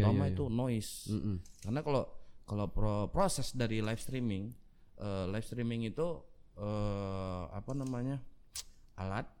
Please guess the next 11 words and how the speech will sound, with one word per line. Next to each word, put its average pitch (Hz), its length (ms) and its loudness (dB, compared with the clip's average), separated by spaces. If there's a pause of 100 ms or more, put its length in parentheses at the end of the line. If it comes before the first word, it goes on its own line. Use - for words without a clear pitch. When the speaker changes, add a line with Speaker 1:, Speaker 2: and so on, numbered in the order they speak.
(120)
Speaker 2:
ya 98 160 -6
kan, 98 240 -6
instrumen, 104 600 -2 (460)
seluruh 95 280 -6
instrumen, 127 440 -4
mic 120 260 0
segala 107 280 -2
macam 107 220 -4
itu 110 120 -6
alat-alat 95 340 -4
musik 101 340 -6